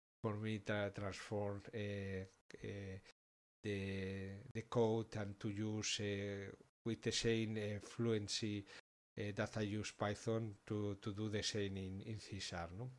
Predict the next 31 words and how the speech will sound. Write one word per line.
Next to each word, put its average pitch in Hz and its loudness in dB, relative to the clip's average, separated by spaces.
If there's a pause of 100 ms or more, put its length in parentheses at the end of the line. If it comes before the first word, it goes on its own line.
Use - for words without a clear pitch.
(120)
But, 101 0
okay, 98 0 (500)
here 123 8
I, 113 4
I'm 113 2 (640)
getting 120 2
two 117 6
parameters 120 6
by 107 6
command 110 2
line. 165 4
Later 107 4
I 104 4
will 101 2
use 104 2 (100)
how 107 4 (100)
to 107 2
introduce 101 0
this 101 -2
parameter 101 2
when 98 0
you 104 0 (340)
do 117 4
the 107 2
debug 104 2
of 120 2
the 127 4
application. 151 2 (520)
And 113 2
then 120 6
on, 123 4